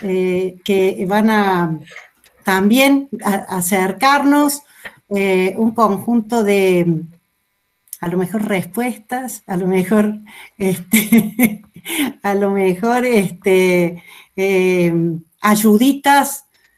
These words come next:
eh, tips, pautas, formas, ¿eh? para, para llevar adelante esta cuestión de la inscripción, este,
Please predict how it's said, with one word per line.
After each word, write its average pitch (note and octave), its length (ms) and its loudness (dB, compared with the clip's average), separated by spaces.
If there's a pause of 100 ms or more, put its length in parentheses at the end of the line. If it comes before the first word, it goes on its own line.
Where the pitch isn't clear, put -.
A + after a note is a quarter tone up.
(280)
eh, G3+ 200 -2
tips, C4+ 680 0 (120)
pautas, B3+ 840 2
formas, B3 960 0
¿eh? B3 360 -2 (360)
para, F#3+ 920 0
para G3 220 0
llevar A3 260 2
adelante A3+ 720 2
esta G#3+ 240 -6
cuestión G#3 640 0
de F#3+ 140 0
la F#3+ 320 -2
inscripción, G3+ 920 -2 (380)
este, F3 880 -4